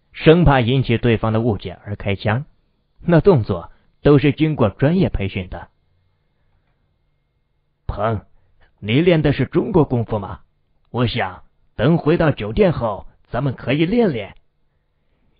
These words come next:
乔治揉着还有些酸麻的右肩，脸上有些悻悻然。作为庄瑞的保镖，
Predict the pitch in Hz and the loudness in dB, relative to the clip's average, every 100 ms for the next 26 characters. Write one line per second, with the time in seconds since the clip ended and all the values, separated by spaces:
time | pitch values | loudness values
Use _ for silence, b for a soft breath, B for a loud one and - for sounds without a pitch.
0 | _ _ - 120 175 165 147 131 143 143 | _ _ -4 4 6 6 6 6 4 2
1 | 120 113 117 104 117 113 - 127 104 98 | 0 0 0 0 0 -4 -2 -2 -2 -4
2 | 101 101 90 101 110 - _ _ - 123 | -4 -6 -6 -8 -8 -12 _ _ 0 2
3 | 123 110 120 95 - 101 - 104 92 90 | 2 2 0 -2 -4 -6 -4 -6 -6 -12
4 | 87 - - _ _ _ _ _ _ _ | -14 -16 -20 _ _ _ _ _ _ _
5 | - 139 120 120 - 120 113 98 - 85 | 4 6 6 4 4 4 4 0 -6 -8
6 | 95 101 | -6 -6